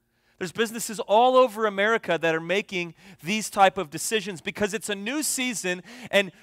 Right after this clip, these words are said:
just when you think you're getting used to it, all of a sudden these things can throw a curveball, and now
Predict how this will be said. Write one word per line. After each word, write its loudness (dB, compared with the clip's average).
just 0
when -4
you -2
think -6
you're -8
getting 0
used -4
to -6
it, 0
all 4
of 0
a -6
sudden 0
these -10
things -4
can -10
throw -2
a -4
curveball, 2
and -4
now 2